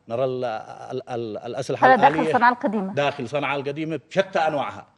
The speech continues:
Speaker 2: لا يوجد أي وجود لأمن ل-،
Speaker 1: الأمن
Speaker 2: يعني
Speaker 1: موجود، لكن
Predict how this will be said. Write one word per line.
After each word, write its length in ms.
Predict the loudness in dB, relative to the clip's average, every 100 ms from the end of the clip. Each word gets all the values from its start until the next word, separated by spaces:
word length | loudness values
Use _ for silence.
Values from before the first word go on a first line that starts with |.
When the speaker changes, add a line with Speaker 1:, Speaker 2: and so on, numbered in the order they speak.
| 2
Speaker 2:
لا 160 | 6
يوجد 380 | 6 4 0 0
أي 800 | 0 2 2 2 2 4 6 4
وجود 840 | 2 2 0 0 2 2 4 2 2
لأمن 1040 | 2 2 2 2 4 4 4 0 0 -2
ل-، 640 | 0 0 2 0 0 -2 -4 -8 -20 _ -4
Speaker 1:
الأمن 640 | -2 2 2 2 2 2
Speaker 2:
يعني 60 | 0
Speaker 1:
موجود، 560 | 0 2 4 2 0 -6
لكن 540 | 0 2 2 -2 -12